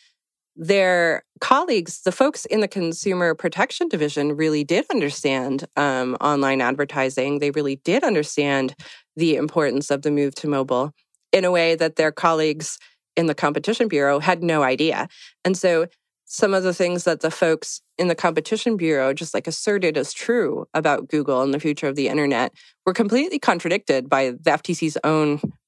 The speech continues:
reports on online privacy and the online, uh, advertising industry. And, uh, so one of the things, uh, Lina Khan did immediately upon coming in is saying, "We're breaking down these silos. Like, they make no sense.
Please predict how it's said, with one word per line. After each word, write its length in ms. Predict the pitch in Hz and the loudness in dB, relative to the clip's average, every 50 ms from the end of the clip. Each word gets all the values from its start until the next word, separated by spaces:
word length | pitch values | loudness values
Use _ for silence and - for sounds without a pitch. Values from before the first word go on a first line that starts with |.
| _ - | _ -2
reports 640 | 160 160 - - 208 233 - - - - - - - _ | -2 2 2 4 4 2 2 0 -6 -12 -12 -14 -8 _
on 380 | - 147 139 131 131 123 127 127 | 2 2 4 4 2 2 0 0
online 420 | - - 160 147 143 135 127 139 | 2 2 2 4 4 2 2 0
privacy 720 | 147 - 139 131 120 143 143 - - 151 135 143 147 - - | 2 2 2 2 2 0 -2 0 -2 0 0 0 0 -2 0
and 440 | 151 156 160 151 139 156 160 160 - - - - - - - | 0 2 2 2 2 0 -2 -4 -8 -14 -16 -16 -16 -6 0
the 160 | - 185 170 - | 2 2 4 4
online, 500 | - 165 165 156 143 135 143 143 139 - - - | 4 2 2 2 2 2 2 2 0 -2 -4 -2
uh, 340 | - 170 151 143 143 143 131 - | 0 0 2 2 2 2 2 2
advertising 580 | - 160 156 165 165 - 165 151 147 147 143 147 | 2 0 2 0 -2 0 0 0 0 0 -2 -2
industry. 500 | 127 139 143 147 - - 139 127 143 160 - 180 _ _ _ _ _ _ _ _ _ _ _ _ _ _ _ _ _ - | 0 -2 -2 -4 -4 -4 -2 -2 -4 -6 -10 -20 _ _ _ _ _ _ _ _ _ _ _ _ _ _ _ _ _ 0
And, 300 | 180 170 165 160 160 156 | 2 4 4 2 2 2
uh, 320 | - - 170 160 156 120 | 2 4 4 4 4 2
so 260 | - - 220 202 190 180 | 2 2 2 2 2 2
one 220 | 170 160 202 214 | 2 0 2 2
of 60 | 240 247 | 2 2
the 100 | 262 220 | 0 2
things, 380 | - 214 202 190 190 - - - - | 2 0 0 0 -4 -4 -6 -2 0
uh, 200 | 185 180 165 160 | 2 2 2 2
Lina 260 | 170 185 185 175 175 | 2 2 2 0 0
Khan 240 | - - 185 160 156 | 0 0 0 0 2
did 240 | 165 170 165 160 156 | 2 2 2 2 2
immediately 500 | 147 160 170 180 240 302 277 - 156 160 | 0 0 0 2 2 2 2 2 2 2
upon 340 | 151 151 170 160 143 143 | 2 2 2 0 0 0
coming 280 | 151 - 156 147 139 135 | -2 -2 -2 -2 0 0
in 240 | 139 208 247 208 139 | 0 0 0 0 0
is 200 | - 147 165 - | 0 -2 -2 0
saying, 320 | - 160 151 147 143 147 | 0 0 0 2 0 0
"We're 140 | 139 160 170 | 0 0 2
breaking 360 | 165 214 220 226 - 220 220 | 2 2 2 2 2 0 2
down 200 | 190 180 160 156 | 2 2 2 2
these 160 | 156 147 143 | 0 0 0
silos. 500 | - 131 127 120 - 127 123 147 175 - | 0 0 0 0 0 -2 -2 -2 -2 -2
Like, 140 | - 160 - | -4 -2 0
they 100 | 165 165 | 0 0
make 200 | 180 196 214 226 | 2 0 0 2
no 140 | 302 320 330 | 2 0 0
sense. 520 | - - 117 123 160 180 - - - - | 0 0 -2 -2 -2 -4 -6 -12 -16 -16